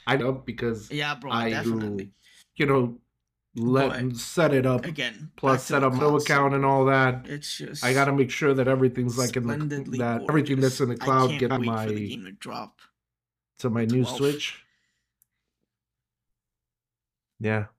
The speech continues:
Speaker 1: Even, even the box, man. Yes, even box. I've just been staring at it. I'm like, "My God. You sexy hoe."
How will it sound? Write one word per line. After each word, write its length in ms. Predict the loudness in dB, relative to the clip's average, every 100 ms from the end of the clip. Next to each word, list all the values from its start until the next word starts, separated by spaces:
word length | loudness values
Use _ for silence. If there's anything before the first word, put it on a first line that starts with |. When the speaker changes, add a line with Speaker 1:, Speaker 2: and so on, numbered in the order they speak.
| _ _ _ _ _ _ _ -20 -20 -20 -6
Speaker 1:
Even, 460 | 2 2 2 -2 -4 _ _ _ _
even 420 | 2 6 6 6
the 200 | 6 4
box, 600 | 4 4 6 4 -2 -8
man. 580 | -2 0 2 2 0 0
Yes, 600 | -4 0 2 2 0 -6 -2
even 160 | 0 4
box. 600 | 4 4 0 -6 -12 -8 2
I've 140 | 2
just 200 | 2 0
been 160 | 0 -2
staring 580 | -4 0 4 6 6 4
at 200 | -2 -4
it. 120 | -4
I'm 260 | -4 -6 -6
like, 340 | -8 -8 -10 -14 _
"My 240 | -18 -18 -18 -18 -14
God. 460 | -14 -12 -14 -16 -18 _ _ _ _ _ _ _
You 120 | -12 -12
sexy 440 | -12 -10 -6 -6
hoe." 380 | -4 -2 -2 -4